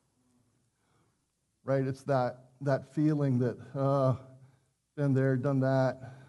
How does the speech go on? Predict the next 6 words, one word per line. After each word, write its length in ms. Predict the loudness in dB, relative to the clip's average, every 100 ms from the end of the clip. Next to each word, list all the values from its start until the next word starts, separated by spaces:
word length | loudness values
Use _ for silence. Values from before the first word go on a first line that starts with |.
| -20 _
got 160 | -6 -6
the 60 |
t-shirt, 640 | -4 -2 -2 0 0 0 -6 -20 -20 _ _ _ _ _ _
you 100 | -2
know, 460 | 0 0 -2 -4 -6 -6
"Oh, 440 | 0 2 2 2